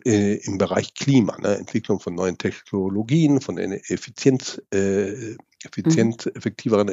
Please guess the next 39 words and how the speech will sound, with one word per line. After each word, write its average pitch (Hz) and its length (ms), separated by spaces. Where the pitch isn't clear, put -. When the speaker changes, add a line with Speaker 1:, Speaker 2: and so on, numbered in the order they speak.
Speaker 1:
äh, 101 280
Technologien 104 800
oder 85 260
erneuerbaren 95 760
Technologien, 82 800
ne? 120 100
Speaker 2:
Vielleicht 208 220
können 226 140
wir 214 60
da 240 160
noch 311 120
mal 247 120
reingehen, 143 380
Speaker 1:
Ja. 123 80
Speaker 2:
Herr - 60
Enge, 131 240
weil 139 100
das 156 160
ja 180 80
ganz 170 220
wichtig 156 360
ist, - 180
weil 160 160
ja 170 100
viele 185 320
eben 160 280
vor 185 220
den 180 140
großen 165 300
Herausforderungen 151 640
stehen. 165 400
Also 127 160
abgesehen 160 540
von 175 220
den 165 180
vielen 170 300
Reporting-Pflichten, 165 960
die 151 120
Sie 156 140